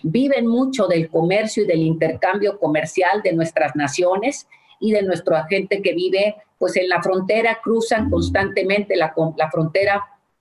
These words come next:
Era invisible hasta antes de este cierre, por llamarle de alguna manera, invisible me refiero que la cantidad de cruces es enorme. ¿Qué pasa entonces? Si vamos a la parte fronteriza de los Estados Unidos,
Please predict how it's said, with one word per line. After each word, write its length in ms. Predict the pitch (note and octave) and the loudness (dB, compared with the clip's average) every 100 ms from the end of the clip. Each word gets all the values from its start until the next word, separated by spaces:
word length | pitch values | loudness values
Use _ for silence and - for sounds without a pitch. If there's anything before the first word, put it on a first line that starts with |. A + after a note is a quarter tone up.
| - | -2
Era 240 | G#3 G3+ | 0 2
invisible 720 | G#3 F3 F3 E3+ A#3 B3 G#3+ | 2 0 0 0 0 2 0
hasta 260 | F3+ E3 F3 | 0 0 0
antes 400 | E3+ F#3+ F#3+ E3 | 0 0 0 2
de 100 | D#3+ | 2
este 240 | E3 F3+ | 0 -2
cierre, 400 | F3 F#3+ F3+ F3+ F3+ | -2 2 2 2 0
por 160 | D3+ | 0
llamarle 420 | D3+ D3+ E3 F3 | 0 2 2 2
de 80 | E3+ | 2
alguna 300 | D#3+ D#3+ E3 | 2 2 2
manera, 320 | F3 E3+ F3+ | 2 2 2
invisible 600 | G3 G3 D#3 E3 G3 G3+ G3 | 2 0 0 0 0 0 0
me 100 | E3+ | 0
refiero 500 | E3 F#3 F#3+ A3+ - - - | 0 0 0 0 -6 -20 -8
que 100 | - | -2
la 120 | D#3+ D#3+ | 0 2
cantidad 380 | E3+ E3 F3+ | 0 0 0
de 140 | G3 G3 | 0 0
cruces 400 | G3+ G3 G3+ G3+ | -2 0 0 -2
es 180 | F#3 F#3 | -2 0
enorme. 600 | E3+ D3+ C#3+ D3 C#3+ - _ _ _ _ _ | 0 2 0 -2 -4 -6 _ _ _ _ _
¿Qué 120 | C4 C4 | -4 0
pasa 280 | C4 C4 C4 | 0 0 0
entonces? 600 | A#3 G3+ F#3+ F3+ D#3+ - _ _ | 0 0 0 0 -2 -8 _ _
Si 200 | - G#3+ | -4 -2
vamos 360 | G3+ B3 E4 B3+ | 0 0 0 0
a 60 | |
la 160 | F3+ F3 | 0 0
parte 280 | F#3+ - G#3 | 0 -2 -2
fronteriza 840 | G3 E3+ D#3 E3 G#3+ G#3 D3 C3+ - | -2 0 0 0 0 0 -2 -2 -4
de 100 | D#3+ | -2
los 160 | D#3 D#3+ | 0 -2
Estados 520 | D#3+ F3 F#3+ G3 G3 | -2 0 0 0 -2
Unidos, 500 | F3+ F#3 A3 - | -2 0 0 -2